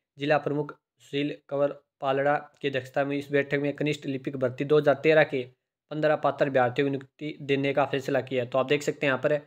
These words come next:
कनिष्ठ लिपिक भर्ती दो हज़ार तेरह के जो पन्द्रह पात्र अभ्यर्थियों को नियुक्ति देने का फैसला किया है। इससे पहले हुई जन सुनवाई में आए प्रकरणों पर कार्रवाई के निर्देश जिला प्रमुख ने दिए।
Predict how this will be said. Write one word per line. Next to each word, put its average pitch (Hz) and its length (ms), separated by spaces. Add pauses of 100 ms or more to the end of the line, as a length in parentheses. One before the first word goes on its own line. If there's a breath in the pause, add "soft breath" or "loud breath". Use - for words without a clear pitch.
(360)
कनिष्ठ 151 300 (100)
लिपिक 143 280
भर्ती 131 240
दो 147 100
हज़ार 139 180
तेरह 147 200
के 147 100
जो 139 140
पन्द्रह 147 360
पात्र 143 280
अभ्यर्थियों 131 400
को 135 80
नियुक्ति 135 280
देने 135 200
का 131 80
फैसला 131 300
किया 123 200
है। 117 160 (440)
इससे 156 220
पहले 139 240
हुई 147 120
जन 147 180
सुनवाई 143 300
में 143 120
आए 139 140
प्रकरणों 139 440
पर 139 160 (840)
कार्रवाई 139 300
के 143 100
निर्देश 135 320
जिला 139 240
प्रमुख 139 400
ने 139 100
दिए। 143 220